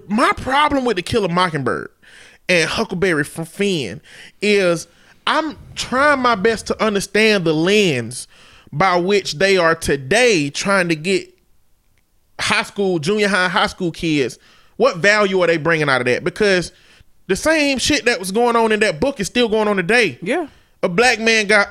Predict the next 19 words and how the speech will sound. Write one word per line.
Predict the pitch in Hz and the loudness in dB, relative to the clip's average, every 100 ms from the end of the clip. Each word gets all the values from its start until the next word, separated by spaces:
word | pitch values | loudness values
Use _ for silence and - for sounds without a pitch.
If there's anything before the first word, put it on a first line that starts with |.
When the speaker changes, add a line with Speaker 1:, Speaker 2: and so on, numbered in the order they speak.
| - | 0
Speaker 1:
unfairly | 208 254 240 233 233 226 233 | 0 0 0 2 4 4 0
treated, | - 226 190 165 185 - _ _ _ | -2 -2 0 0 -2 -8 _ _ _
unfairly | 220 262 - 233 220 214 | 0 0 0 2 4 2
incarcerated, | 202 - 233 220 175 160 156 151 - - - - | 0 0 0 2 0 0 2 0 -4 -12 -8 -2
and | 196 185 | 0 2
white | 190 247 - | 2 0 0
people | 226 180 202 196 - _ - 160 | -6 -2 -2 -2 -6 _ -8 0
got | 214 180 - | 2 0 -2
saved | - 311 180 123 104 - - _ - | -2 2 2 0 -6 -14 -20 _ -12
Speaker 2:
Yes. | 180 135 | -6 -4
Speaker 1:
from | 180 | -2
consequences | 214 196 160 185 143 135 | -2 -2 -2 -4 -4 -6
from | - 151 | -8 -6
things | 180 160 147 | -4 -4 -4
that | 151 | -2
they | 143 | -2
did. | 143 131 - - | -2 -4 -6 -4
Speaker 2:
Yep. | 247 - _ _ _ | -4 -4 _ _ _
Speaker 1:
So | - 233 208 190 | -2 2 2 0